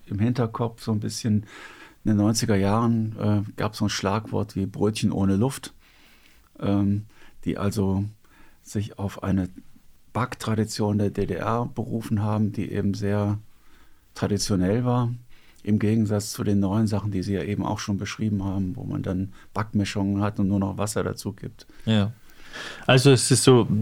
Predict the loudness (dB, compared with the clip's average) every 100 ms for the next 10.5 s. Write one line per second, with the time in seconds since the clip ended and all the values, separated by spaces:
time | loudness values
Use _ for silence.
0 | 6 6 6 6 6 8 6 8 6 6
1 | 6 6 6 4 4 2 0 0 0 2
2 | 4 4 2 2 4 2 0 2 2 4
3 | 2 4 4 6 6 4 2 -6 0 4
4 | 6 6 6 4 4 4 2 0 2 4
5 | 4 4 4 4 2 4 2 2 4 4
6 | 4 2 4 4 4 4 4 6 6 4
7 | 2 -4 -4 0 4 4 4 2 0 2
8 | 2 2 2 0 -8 -20 -20 -20 0 6
9 | 8 8 8 6 2 0 6 6 6 4
10 | 6 6 8 6 2